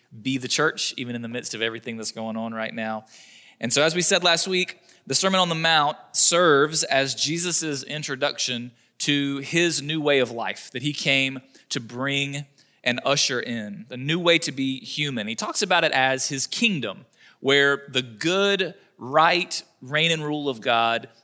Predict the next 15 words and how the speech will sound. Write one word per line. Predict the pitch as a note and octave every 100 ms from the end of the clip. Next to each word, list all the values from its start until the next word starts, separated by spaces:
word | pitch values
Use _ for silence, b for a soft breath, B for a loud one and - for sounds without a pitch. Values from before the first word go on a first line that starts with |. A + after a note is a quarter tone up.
| _
is | B2 A#2+ A#2+ A#2
most | B2 C3+ F3+ F#3+ -
experienced | D#3 - - D#3 D#3 B2 A2 - -
and | A#2+ A2+
felt | - - - D3 B2 - b b -
and | B2 B2 B2+
realized. | C#3 C#3 B2 G2+ F#2+ G2+ - - b b b
And | C#3+
this | F3 F#3 - -
sermon, | - A3+ G3+ D3 F3
the | C#3+
Sermon | F#3 F3+
on | E3
the | D3+
Mount, | D3+ C3+ B2